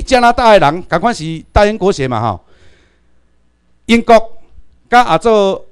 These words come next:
加拿大甲澳洲三个是兄弟仔咧，共一个，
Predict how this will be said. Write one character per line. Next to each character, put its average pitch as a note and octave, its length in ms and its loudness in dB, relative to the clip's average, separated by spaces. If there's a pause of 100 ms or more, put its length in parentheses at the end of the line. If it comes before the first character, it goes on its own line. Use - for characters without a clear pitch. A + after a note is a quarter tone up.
加 A3 140 0
拿 G#3 120 2
大 G3 220 2 (120)
甲 G#3 80 -2
澳 G#3+ 240 2
洲 F#3 400 -2
三 E3 220 -2
个 E3+ 80 0
是 C#3 120 -10
兄 D#3 160 -4
弟 D#3+ 140 -12
仔 E3 140 0
咧， D3+ 160 -8 (260)
共 D#3 120 -4
一 D3 40 -6
个， E3 300 -2